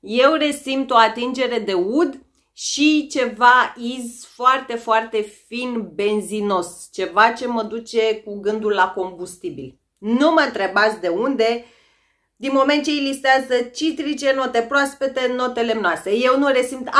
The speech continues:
absolut nimic din ceea ce listează ei aici.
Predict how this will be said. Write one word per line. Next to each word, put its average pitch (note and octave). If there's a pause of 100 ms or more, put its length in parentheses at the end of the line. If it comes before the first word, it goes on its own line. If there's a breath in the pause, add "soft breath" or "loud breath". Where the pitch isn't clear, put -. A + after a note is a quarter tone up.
absolut B3+
nimic A#3
din G#3+
ceea G#3+
ce G#3+
listează G3+
ei F3+
aici. D#3